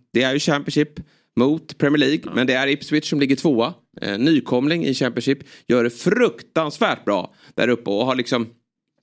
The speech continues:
Speaker 1: de har segertåget igång, medans Wolves, det är precis tvärtom. Jag tror de skiter i ligacupen. Och de, eh, har det väldigt kämpigt i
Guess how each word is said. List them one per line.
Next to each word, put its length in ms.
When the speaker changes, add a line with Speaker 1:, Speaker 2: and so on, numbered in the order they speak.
Speaker 1:
de 100
har 80
segertåget 1400
igång, 460
medans 260
Wolves, 340
det 80
är 40
precis 260
tvärtom. 380
Jag 80
tror 100
de 60
skiter 360
i 40
ligacupen. 520
Och 140
de, 440
eh, 60
har 380
det 120
väldigt 420
kämpigt 540
i 300